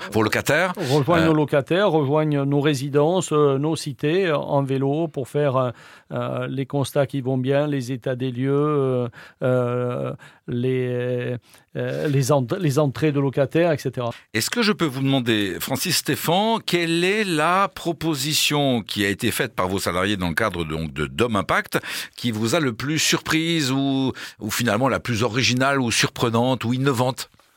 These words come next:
Speaker 2: Ce qui m'avait surpris, euh, ce que j'avais pas vu venir, euh, c'était de signer la charte, euh, de la diversité. Euh,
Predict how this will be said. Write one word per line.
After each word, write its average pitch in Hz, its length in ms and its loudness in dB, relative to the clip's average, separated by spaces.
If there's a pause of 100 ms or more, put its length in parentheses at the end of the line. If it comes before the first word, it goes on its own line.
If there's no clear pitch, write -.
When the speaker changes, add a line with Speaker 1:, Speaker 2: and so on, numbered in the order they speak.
(240)
Speaker 2:
Ce - 200 -8
qui 170 200 -6
m'avait 151 320 2
surpris, 202 640 -2 (460)
euh, 143 520 4
ce - 520 -4
que 160 120 0
j'avais 147 300 4
pas 175 160 4
vu 175 140 2
venir, 175 540 2 (360)
euh, 151 320 2
c'était 196 540 0
de 160 280 4
signer 170 360 0
la 156 120 4
charte, 190 400 2
euh, 160 360 2
de 135 120 0
la 156 160 6
diversité. 147 720 0 (800)
Euh, 139 400 6